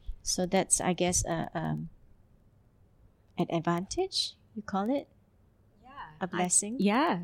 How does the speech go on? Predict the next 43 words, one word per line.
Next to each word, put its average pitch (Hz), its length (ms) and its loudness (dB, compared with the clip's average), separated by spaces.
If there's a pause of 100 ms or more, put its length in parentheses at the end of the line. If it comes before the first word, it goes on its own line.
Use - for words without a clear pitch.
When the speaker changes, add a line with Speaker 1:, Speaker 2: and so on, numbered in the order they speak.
(160)
Speaker 2:
definitely. 202 800 2 (180)
So - 160 8
you're 269 240 6
a 262 40 4
mom 247 380 8
too? 202 480 2 (200)
Speaker 1:
Yes, - 340 2
a 196 80 2
mom 190 260 6
to 190 140 -2
two 185 420 0
gorgeous 170 380 2
girls, 175 520 2
Speaker 2:
How - 380 2
old 190 260 6
are 220 40 2
you? 196 100 6
Speaker 1:
age 190 100 2 (180)
ten 180 300 8
and 175 200 2
thirteen. 180 640 6 (540)
So, - 640 -4
um, 170 480 2 (1120)
and 175 460 6
that 208 200 12
is 185 160 10
also 202 280 10
why, 170 640 8
um, 156 340 4
I 170 80 6
love 175 260 4
doing 170 280 4
what 165 160 4
I 160 100 8
do, 170 260 6
because 170 380 6
being 160 260 4
a 156 60 4
business 175 460 8
owner, 160 280 6
it 131 160 4
gives 170 300 6
me 175 300 6